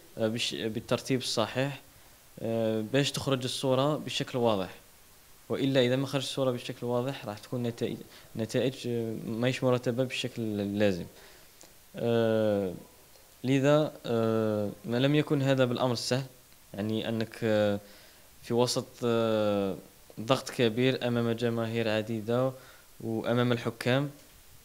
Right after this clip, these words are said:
يعني، هذا ضغط، وفي نفس الوقت أنك كي تتفكر صعوبة على الاختبار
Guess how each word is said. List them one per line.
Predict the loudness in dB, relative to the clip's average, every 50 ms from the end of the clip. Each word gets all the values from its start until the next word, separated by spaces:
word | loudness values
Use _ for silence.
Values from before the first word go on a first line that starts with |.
| -20 -16 -10
يعني، | -4 -4 -2 0 0 0
هذا | 2 2 4 6 6 6 6 4
ضغط، | 2 0 2 2 2 2 0 -6 -10 -10
وفي | -8 -6 -6 -6 -6 -4 -2 -2
نفس | -2 -2 -2 -2
الوقت | 0 0 0 -2 -2 -4
أنك | -2 -2 -2 -2 -4 -6 -10 -12 -12 -12
كي | -12 -10
تتفكر | -12 -10 -8 -6 -6 -4 0 2 2 2 2 0 -2 -2 -6 -8 -14 -20 -20 -20 -20 -20 -20 -20 -20 -20 -14 -6
صعوبة | -6 -4 0 2 4 4 4 4 4 4
على | 4 0
الاختبار | 0 -2 -4 -2 -2 0 2 2 2 2 0